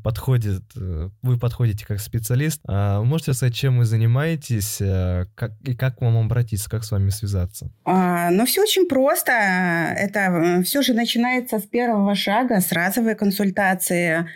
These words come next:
Speaker 2: А, можно обратиться с разовой консультацией. Но, конечно, чтобы понять, хо-, э, м, смогу ли я вам помочь,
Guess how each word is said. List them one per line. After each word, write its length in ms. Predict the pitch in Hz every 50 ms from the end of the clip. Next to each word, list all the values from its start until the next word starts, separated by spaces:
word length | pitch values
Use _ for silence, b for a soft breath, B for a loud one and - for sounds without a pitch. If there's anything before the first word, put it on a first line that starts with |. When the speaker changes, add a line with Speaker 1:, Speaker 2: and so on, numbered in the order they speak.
| 240 233 B B -
Speaker 2:
А, 220 | - 175 165 160
можно 300 | 165 165 202 254 254 269
обратиться 520 | 240 185 190 190 170 170 - 220 220 - 196
с 80 | 185 -
разовой 340 | 160 165 175 175 196 214 233
консультацией. 840 | 233 240 240 233 - 254 233 - - 240 233 233 - 233 226 220 214 220 B B 277 247 B -
Но, 280 | - 233 247 254 247 240
конечно, 800 | 247 - 262 247 247 247 240 247 262 294 330 339 - - 240 220
чтобы 460 | 180 - - - 247 254 226 208 220 208
понять, 1040 | 208 - 208 208 208 202 208 214 233 254 269 277 269 247 214 185 147 - - - 175 185 -
хо-, 60 | 180
э, 120 | 170 180 170
м, 420 | - - - - 185 190 196 185 190
смогу 480 | - - - 180 180 165 151 - 190 254
ли 140 | 277 262 240
я 160 | 190 180 180
вам 240 | 170 156 160 170 165
помочь, 440 | - 156 160 160 156 160 165 -